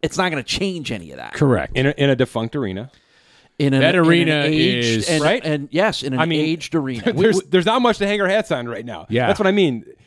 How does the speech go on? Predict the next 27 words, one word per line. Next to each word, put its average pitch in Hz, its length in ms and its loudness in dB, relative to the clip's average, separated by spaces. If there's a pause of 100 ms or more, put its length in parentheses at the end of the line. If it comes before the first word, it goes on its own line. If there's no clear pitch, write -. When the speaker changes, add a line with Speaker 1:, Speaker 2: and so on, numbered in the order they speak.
(220)
Speaker 3:
You, 165 160 -6
you 165 100 0
can't 233 260 -2
just 214 200 -2
put 202 100 2
a - 20 -2
price 175 300 -2
increase 156 340 -2
on 135 140 2
season 135 240 0
tickets 127 260 -4
and 117 100 -4
say, 110 200 -4
"Sorry," 104 540 0 (180)
right? 156 200 0
There's, 202 160 0
there's 185 180 -2
gotta 233 200 -2
be 185 120 0
a 139 60 2
little 185 200 2
bit 170 140 0
something 151 340 -2
to - 240 -12
ask. 127 200 -6 (360)
I - 60 -4
mean, 185 220 2